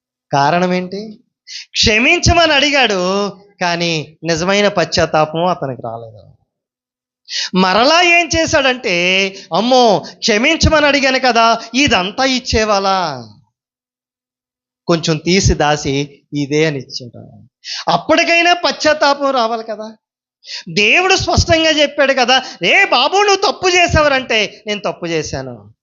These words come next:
కానీ నేను చిన్న తప్పే చేశాను, ఆడికి లాంటి తప్పు కాదు." చేసిన తప్పును మరల మరల దా-, దాచడం నిజమైన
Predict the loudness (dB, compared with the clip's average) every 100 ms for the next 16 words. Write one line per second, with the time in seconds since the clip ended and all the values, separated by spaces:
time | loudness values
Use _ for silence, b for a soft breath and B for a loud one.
0 | _ -2 0 2 2 0 -4 -4 -2 0
1 | 0 0 0 2 2 2 0 -4 -6 -8
2 | -14 _ -2 0 0 -2 -2 -4 -8 -10
3 | -12 -18 -18 -20 -20 _ _ _ _ _
4 | _ _ _ _ _ _ _ -16 B B
5 | B -2 2 4 2 2 0 2 0 0
6 | 0 0 2 0 0 0 0 -2 -2 0
7 | 0 -2 -8 -2 -2 -2 -2 -2 -2 -4
8 | -6 -4 -2 -2 -4 -6